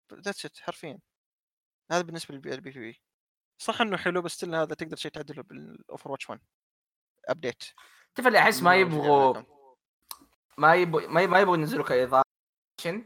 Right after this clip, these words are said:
Speaker 1: مم.
Speaker 2: بس نفس الوقت يبغوا فلوس. <laughs>
Speaker 1: يا، لو تفكر فيها، يعني حتى يعني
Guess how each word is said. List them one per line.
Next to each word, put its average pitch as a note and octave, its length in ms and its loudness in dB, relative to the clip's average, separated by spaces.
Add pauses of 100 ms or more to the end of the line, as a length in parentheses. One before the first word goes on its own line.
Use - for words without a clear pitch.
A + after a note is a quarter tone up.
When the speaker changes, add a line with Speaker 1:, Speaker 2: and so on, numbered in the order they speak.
(880)
Speaker 1:
مم. C3+ 240 -16
Speaker 2:
بس D#3 180 2
نفس F3 140 2
الوقت F3 260 6
يبغوا D3+ 160 -2
فلوس. E3 320 0
<laughs> - 560 0 (680)
Speaker 1:
يا، C#4 220 6
لو C4 80 -2
تفكر B3+ 240 -4
فيها، A#3 160 0
يعني E3 160 -2
حتى F#3+ 240 -6
يعني D#3+ 320 -10